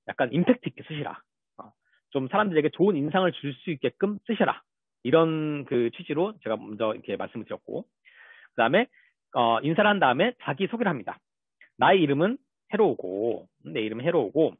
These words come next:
<clears throat> 그리고 "나는, 난 사실, 아, 태어난 거는, 어, 한국에서 태어났어.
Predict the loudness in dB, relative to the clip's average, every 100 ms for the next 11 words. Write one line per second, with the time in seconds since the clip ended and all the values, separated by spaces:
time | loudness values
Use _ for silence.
0 | -4 -4 -4 -2 -2 0 0 0 -2 _
1 | -20 _ 0 2 2 2 0 -2 _ _
2 | _ -2 0 2 4 4 2 2 0 -2
3 | -12 _ _ -4 -4 -2 -4 -4 -4 -8
4 | -10